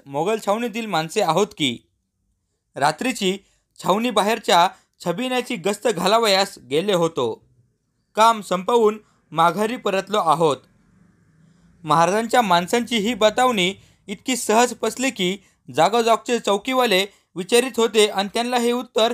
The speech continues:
खरे वाटत होते. त्याचे कारणच तसे होते. शाहिस्तेखानाच्या लष्करात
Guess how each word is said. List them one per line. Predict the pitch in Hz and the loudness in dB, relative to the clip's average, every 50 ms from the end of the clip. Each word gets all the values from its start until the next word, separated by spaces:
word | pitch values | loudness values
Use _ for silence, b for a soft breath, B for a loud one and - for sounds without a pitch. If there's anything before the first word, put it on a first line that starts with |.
| 240 | -4
खरे | - - 208 233 | -4 0 2 2
वाटत | 233 208 185 185 185 - 208 - | 4 4 2 0 -2 -4 -6 -6
होते. | 185 180 - 156 143 127 113 - _ _ _ _ _ _ _ _ _ _ _ _ _ _ _ _ _ _ _ | -6 -4 -2 -2 -2 -2 -4 -8 _ _ _ _ _ _ _ _ _ _ _ _ _ _ _ _ _ _ _
त्याचे | - 175 - 233 | -10 -6 -4 -4
कारणच | 233 - 202 185 196 220 233 233 233 233 233 - _ - | -2 2 2 4 4 4 2 2 0 0 -2 -6 _ -10
तसे | 196 190 - 262 | -10 -4 -2 0
होते. | 233 202 202 190 160 160 147 131 127 - _ _ _ _ _ _ _ - | 0 0 0 -2 -2 -2 -4 -4 -6 -10 _ _ _ _ _ _ _ -8
शाहिस्तेखानाच्या | - 165 165 175 175 - 262 254 226 240 240 247 240 254 254 | -4 -2 -2 -2 -4 -4 -6 -4 -2 -2 -2 0 0 0 0
लष्करात | 214 202 202 196 - - 208 214 196 208 | 2 2 0 2 0 2 4 4 4 2